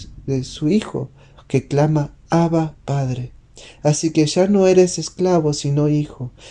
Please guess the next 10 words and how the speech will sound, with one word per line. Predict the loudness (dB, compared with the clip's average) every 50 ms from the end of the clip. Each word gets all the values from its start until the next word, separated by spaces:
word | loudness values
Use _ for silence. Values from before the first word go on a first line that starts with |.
| -18 -6 -4
Y | -4 -2
como | 0 0 0 2 2 2 4 4
eres | 4 4 2 0 -2 -4 -4 -2
hijo, | -2 -2 -2 -2 -4 -6 -6 -6
Dios | -6 0 2 4 4 4 0 -4
te | -6 -4 -2
ha | -2 0 0
hecho | 0 -2 -2 -4 -6 -4 -4
también | -4 -6 -4 -4 -2 -2 -2 -2 -2
heredero". | -4 -4 -6 -6 -6 -6 -6 -6 -8 -10 -16